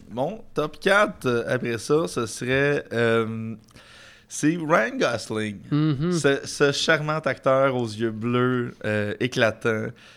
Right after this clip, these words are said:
Speaker 1: qui vient de London, Ontario. Euh, je savais pas, moi, ces choses-là. Euh, y-, on l'a connu, entre autres, dans The Place Beyond the Pines, La La Land,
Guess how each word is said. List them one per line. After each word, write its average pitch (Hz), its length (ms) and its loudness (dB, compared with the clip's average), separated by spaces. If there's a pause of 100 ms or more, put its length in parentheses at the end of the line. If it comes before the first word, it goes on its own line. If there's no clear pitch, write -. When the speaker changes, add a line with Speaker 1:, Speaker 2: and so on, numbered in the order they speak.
(120)
Speaker 1:
qui - 140 -10
vient 202 160 2
de 294 80 2
London, 165 580 0 (100)
Ontario. 120 520 -2 (480)
Euh, 104 280 -2
je 107 160 0
savais 110 280 0
pas, 139 160 -4
moi, 127 180 -4
ces 110 120 -6
choses-là. 110 480 -2 (340)
Euh, 123 140 6
y-, 117 180 -2
on 123 100 2
l'a 123 80 2
connu, 127 180 -2
entre 123 200 -2
autres, 127 100 0
dans 117 140 -2
The 110 100 -2
Place 113 300 -2
Beyond 110 220 -2
the 113 120 0
Pines, 135 380 0 (220)
La 110 180 0
La 107 140 -2
Land, 123 380 -2